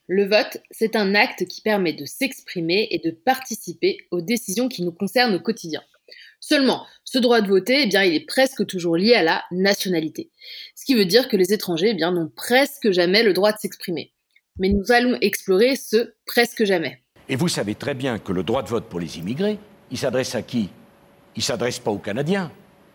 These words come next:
Speaker 2: il s'adresse pas aux Américains, il s'adresse pour l'essentiel à ce qu'est la réalité de l'immigration française, qui est une immigration africaine, Afrique du Nord, Afrique subsaharienne.
Speaker 1: Ce qu'on vient d'entendre, c'est une sortie clairement gênante de Nicolas Sarkozy en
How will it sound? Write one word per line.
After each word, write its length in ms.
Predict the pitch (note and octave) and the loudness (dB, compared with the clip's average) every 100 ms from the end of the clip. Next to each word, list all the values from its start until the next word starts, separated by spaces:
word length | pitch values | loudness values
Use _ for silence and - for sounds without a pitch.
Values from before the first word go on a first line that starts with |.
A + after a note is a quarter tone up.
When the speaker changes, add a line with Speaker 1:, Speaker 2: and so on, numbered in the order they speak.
| _ - | _ -8
Speaker 2:
il 80 | |
s'adresse 340 | B2 B2 B2+ - | -6 -4 -4 -4
pas 140 | C3 | -2
aux 200 | G#2+ G2+ | -2 -4
Américains, 560 | A2 A2 D#3+ G#3 F#3 G#2+ - _ _ - | -6 -4 -4 -4 -4 -6 -16 _ _ -8
il 60 | |
s'adresse 420 | - C3+ C3+ A#2+ | -6 -2 -2 -4
pour 220 | - F#3+ E3 | -2 -2 0
l'essentiel 640 | C#3 D3+ A#2+ - C3 F#2 - | -2 -4 -4 -2 -2 -2 -6
à 80 | |
ce 80 | A2 | -6
qu'est 120 | - | -4
la 120 | G#2 F2+ | -4 -2
réalité 680 | A#2+ E3+ D#3 D#3 C3 D3+ | -2 0 -2 -4 -4 -6
de 80 | G2 | -2
l'immigration 580 | A2 A2 G2 F#2+ G2 F#2 | -2 -2 -2 -4 -4 -6
française, 640 | - F3 - G3 E3 - _ _ _ _ - | -4 -4 -2 -2 -2 -10 _ _ _ _ -8
qui 80 | |
est 120 | B2+ C3+ | -4 -2
une 100 | C3 | 0
immigration 800 | B2+ B2+ B2 A#2 - A#2 G2 - - - _ _ _ _ | 0 -2 -2 -4 -4 -4 -6 -8 -20 -20 _ _ _ _
africaine, 600 | A#2+ - C3+ A2+ D#3 A3+ C4 - _ _ - | -8 -6 -8 -4 -4 -4 -8 -18 _ _ -8
Afrique 300 | B2 A#2+ A2+ | -6 -6 -4
du 140 | G#2+ | -2
Nord, 320 | A2 F3+ A3+ - _ | 0 -2 -6 -16 _
Afrique 340 | B2+ - D3 - | -6 -4 -4 -4
subsaharienne. 680 | - G2+ - C3 F#3 F3+ - - _ | -6 -6 -2 0 0 -2 -4 -14 _
Speaker 1:
Ce 160 | - | -6
qu'on 140 | B3+ D4 | -2 2
vient 140 | E4 | 4
d'entendre, 440 | C#4 - D4+ D#4+ A3 | 2 2 2 2 0
c'est 220 | A#3+ - | -4 -2
une 140 | B3 C4+ | -2 -2
sortie 580 | - C#4 - - D#4 | 0 0 0 -2 -2
clairement 500 | - D4+ D4 C4+ C#4+ | 0 2 2 2 0
gênante 420 | A#3+ A#3 A#3+ C4 G3 | 2 2 0 -2 0
de 140 | F#3+ | 2
Nicolas 400 | A3+ C4 C4 A#3 | 2 2 4 4
Sarkozy 560 | A3 F#3 - A3 C4 | 2 -4 0 0 2
en 140 | A#3+ | -2